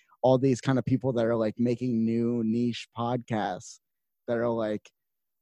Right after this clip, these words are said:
millennials doing, like, uh, millennials that travel podcast or something, like, something that's, like, very much not what was around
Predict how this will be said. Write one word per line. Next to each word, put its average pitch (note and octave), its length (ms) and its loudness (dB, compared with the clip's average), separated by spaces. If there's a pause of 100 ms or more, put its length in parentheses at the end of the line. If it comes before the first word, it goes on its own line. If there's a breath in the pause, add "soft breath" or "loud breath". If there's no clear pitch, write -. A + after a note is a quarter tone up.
millennials B2+ 720 4
doing, A#2 320 2
like, A2 260 -2
uh, A#2 380 -4
millennials F#3+ 580 6
that A3 180 4
travel F#3 460 6
podcast A#2 560 0
or A#2+ 60 -4
something, B2+ 200 -4
like, D#3 180 6
something F#3+ 320 6
that's, D3+ 200 6
like, C#3+ 140 4
very D3 320 10
much C3 320 4
not C#3 280 4
what C3+ 280 6
was C3 260 6
around A#2+ 520 2